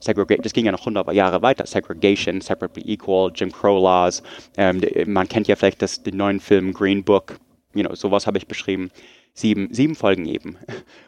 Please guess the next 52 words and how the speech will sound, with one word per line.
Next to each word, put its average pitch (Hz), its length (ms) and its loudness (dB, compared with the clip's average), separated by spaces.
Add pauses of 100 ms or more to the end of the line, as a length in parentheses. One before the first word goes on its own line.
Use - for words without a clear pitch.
(120)
Und, 107 320 2
ähm, 98 380 2 (540)
ähm, 95 420 0
dann, 147 260 0 (420)
dann 135 320 2
merke 135 300 2
ich 120 100 -8
halt, 107 240 2
okay, 143 320 0
wenn, 104 140 2 (320)
also 127 200 -6
das 135 200 -2
ist 151 140 -2
dann 120 100 4
wieder 110 140 2
was 98 160 -4
ganz 127 180 -4
was 107 140 -4
anderes. 110 320 -4
Da, 98 100 -2
da, 98 200 -4 (180)
da, 104 100 6 (480)
da, 98 200 6 (520)
es - 80 -12
kommt 139 140 2
mir 139 60 4
so 127 100 0
vor, 123 260 4
als 113 160 4
würde 123 120 4
ich 131 60 -4
dann 117 180 2
wirklich 120 420 2 (160)
was - 180 -2
Gutes 147 320 -2
auf 113 160 0
der 110 160 2
Welt 107 380 2 (240)
schaffen 101 420 -2
und, 101 160 -8
und 101 200 -8
was 104 160 -6
Gutes - 340 -4
oder, 101 320 2
you 107 60 0
know, 98 100 0
irgendwas 107 360 0
einfach 104 280 -4 (280)
Leute 117 240 2
bilden 120 440 4
und 95 160 -6
sowas. 80 420 -6